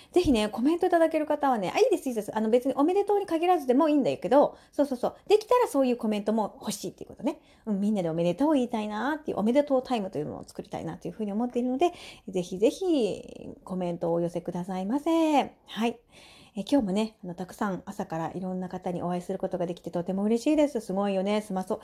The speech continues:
スマホ一つでさ、いろんな方にお会いできるっていうのはすごく嬉しいし、え、それからですね、コメントをするっていうのはね、なかなかね、勇気がいることだったりとかもすると思うんですよ。うん。なので、あの、ゆったりとした気持ちでね、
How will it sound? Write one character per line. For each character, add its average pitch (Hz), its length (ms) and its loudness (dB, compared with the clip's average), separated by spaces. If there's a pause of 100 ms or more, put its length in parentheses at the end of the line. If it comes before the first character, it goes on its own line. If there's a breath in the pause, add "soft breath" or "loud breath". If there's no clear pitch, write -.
(120)
ス - 180 -2
マ 220 100 6
ホ 240 120 4
一 196 200 2
つ - 60 -8
で 208 100 0
さ、 247 160 0
い 214 80 2
ろ 196 80 -2
ん 202 40 -2
な 208 60 -2
方 226 220 -6
に 175 120 -4
お - 160 -4
会 180 100 -2
い - 20 -2
で 180 80 -6
き 202 100 -8
る 185 60 -4
っ 180 40 -10
て - 120 -12
い - 20 -8
う 170 40 -8
の - 20 -6
は 165 60 -8
す 190 120 -12
ご 180 80 -4
く 180 80 -10
嬉 170 180 -6
し - 120 -10
い - 20 -10
し、 349 300 4 (300 loud breath)
え、 214 40 -10
そ 240 120 -2
れ 247 100 2
か 262 80 0
ら 240 60 0
で 202 80 -4
す - 100 -10
ね、 202 100 -2
コ 208 180 -4
メ 247 120 2
ン 466 200 0
ト 440 120 6
を 440 40 2
す 427 140 2
る 427 140 6
っ - 20 -14
て 294 60 2
い 220 40 0
う - 20 0
の 165 60 -4
は 156 40 -6
ね、 156 80 -6
な 160 140 -6
か 392 140 -2
な 466 120 0
か 480 160 0
ね、 466 180 2
勇 415 180 8
気 294 100 -4
が 202 80 2
い 190 40 0
る 196 80 -2
こ 208 80 -6
と 190 100 -10
だ 170 100 -4
っ - 60 -10
た - 80 -10
り 165 120 -8
と 135 80 -12
か 156 80 -10
も 156 80 -12
す - 100 -8
る 285 120 -4
と 247 60 -4
思 180 180 -6
う - 20 -8
ん 165 40 -8
で 156 100 -10
す - 120 -10
よ。 185 380 2 (400 loud breath)
う 214 60 0
ん。 214 380 2
な 247 120 -2
の 208 160 -4
で、 294 260 4 (380 loud breath)
あ 190 120 -12
の、 180 300 -8
ゆ 202 120 2
っ 208 60 -4
た 440 120 2
り 494 80 -2
と 285 80 0
し - 60 -6
た 190 100 -8
気 185 140 -10
持 180 120 -4
ち 185 100 -14
で 185 120 -2
ね、 262 140 -4